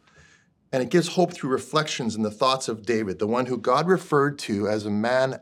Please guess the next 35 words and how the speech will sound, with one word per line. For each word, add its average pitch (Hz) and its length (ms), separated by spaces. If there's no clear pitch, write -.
after 113 360
his 101 200
own 101 200
heart. 101 460
Now, 120 120
I 131 60
want 165 120
to 208 60
be 190 100
careful 151 400
here. 101 340
I 143 200
know 156 340
and 151 220
believe 139 360
firmly 151 600
that 110 300
it 135 260
is 135 420
inspired 92 540
scripture. - 520
It 90 60
was 87 120
inspired 110 440
by 135 160
God 110 320
and 107 180
given 156 360
to 151 220
us 120 300
through 123 220
the 107 80
vessel 101 680
of 87 200
David. 78 480